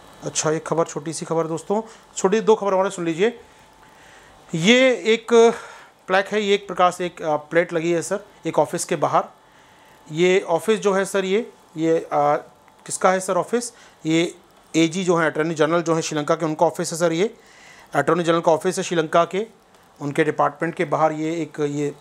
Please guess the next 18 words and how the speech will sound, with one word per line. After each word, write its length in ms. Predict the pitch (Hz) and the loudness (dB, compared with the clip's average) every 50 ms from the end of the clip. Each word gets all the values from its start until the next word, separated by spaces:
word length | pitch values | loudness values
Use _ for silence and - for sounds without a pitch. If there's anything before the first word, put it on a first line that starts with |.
| - - - - | -20 -14 -4 2
प्लेट 180 | 160 165 160 | 2 2 2
लगाई 200 | 165 160 156 156 | 2 0 0 0
गई 160 | 156 160 160 151 | 0 -2 -2 -2
है 120 | 151 151 | -4 -6
सर, 240 | - - 190 214 - - - - - - - - - | -6 -6 -8 -8 -8 -12 -20 -20 -20 -20 -18 -8 -2
और 60 | 165 | -2
इस 80 | 160 156 | -2 -2
प्लेट 260 | - - 190 196 180 | 0 0 0 0 0
में 100 | 214 202 | -2 -4
तीन 160 | - 233 226 | -2 -2 0
भाषाओं 280 | 185 170 160 - 175 160 | 0 0 -2 -2 -2 -4
में 80 | 160 147 | -2 -2
लिखा 220 | 135 - 139 139 | -4 -4 -4 -6
है। 280 | 123 123 117 107 - _ - - - - - - - - - | -6 -6 -10 -14 -18 _ -20 -20 -20 -20 -20 -20 -20 -20 -12
श्रीलंका 360 | - - 160 165 165 165 185 | -6 -4 0 0 2 2 0
की 80 | 180 180 | 0 -2
सिंहली 360 | 180 - 160 135 156 175 196 | -4 -6 -4 -2 -2 -2 -2
भाषा, 420 | 170 156 180 175 - 208 202 220 | 0 -2 -4 -4 -2 -2 -2 -2